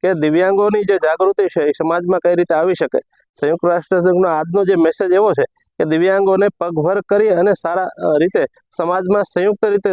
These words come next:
કઈ રીતે જીવી શકે, એવો આ વર્ષનો સંયુક્ત રાષ્ટ્રસંઘનો મેસેજ છે. એ મેસેજ સાર્થ કરવા સાથે પોલીસ, અ,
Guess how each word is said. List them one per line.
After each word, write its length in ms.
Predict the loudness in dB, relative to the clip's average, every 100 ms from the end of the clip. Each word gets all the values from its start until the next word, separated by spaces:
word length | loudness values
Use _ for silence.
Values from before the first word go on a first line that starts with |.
| -2 0
કઈ 140 | -2
રીતે 200 | 0 -2
જીવી 240 | 0 2 0
શકે, 260 | 0 -2 -4 _ _ -2
એવો 220 | 2 2
આ 300 | 0 -2 -2
વર્ષનો 480 | 0 -2 0 0 0
સંયુક્ત 360 | 0 -2 0
રાષ્ટ્રસંઘનો 600 | -2 -2 -2 0 2 2
મેસેજ 320 | 2 0 -2 -2
છે. 160 | -4 -6 _ _ -2
એ 40 |
મેસેજ 320 | 0 0 -2 -6
સાર્થ 280 | -4 -4 -4
કરવા 460 | -4 -2 0 2 0 -4 -16 -12 -8
સાથે 280 | -4 -4 -4 _ _
પોલીસ, 320 | -4 -4 -2 0
અ, 280 | 2 2